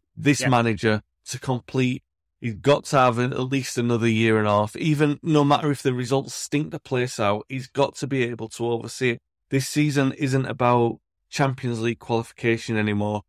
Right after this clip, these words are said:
Speaker 1: It's much bigger in terms of the lot, and I'm talking from the top to the bottom. And the manager and the team is probably somewhere in the middle at the moment because it's, it's such a, a moment of transition for the club as a whole.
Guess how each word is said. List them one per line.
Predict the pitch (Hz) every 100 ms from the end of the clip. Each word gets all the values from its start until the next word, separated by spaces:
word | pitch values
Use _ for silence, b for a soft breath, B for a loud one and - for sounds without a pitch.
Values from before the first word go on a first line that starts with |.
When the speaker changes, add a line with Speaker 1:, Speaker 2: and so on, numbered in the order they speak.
| _ -
Speaker 1:
It's | 127 -
much | 135 143 151 -
bigger | - 127 117 110 - _ _ _
in | - 123
terms | - 123 113
of | 113
the | 120 117
lot, | 117 -
and | 135
I'm | - 123 120
talking | 147 139 - 123
from | 151 147
the | 135
top | - 117 -
to | -
the | 117
bottom. | 101 107 107 107 101 _ _ _ -
And | 117 107 107 - _ _
the | 123
manager | 123 135 143 131 117 113
and | 110 113
the | 107
team | - 135 117 107
is | 101 -
probably | 139 139 127
somewhere | 110 127 117 113 113
in | 107
the | 107
middle | 110 117 117 113
at | 107
the |
moment | 110 110 104 98 95
because | - - 117
it's, | 104 - - - 135
it's | 139 -
such | - 131
a, | 127 117 _ _ _ _ _ -
a |
moment | 120 123 123 120
of | 131
transition | - 120 113 120 - 113
for | 104
the | 107
club | 120 110
as | 110
a | 107
whole. | 117 120 107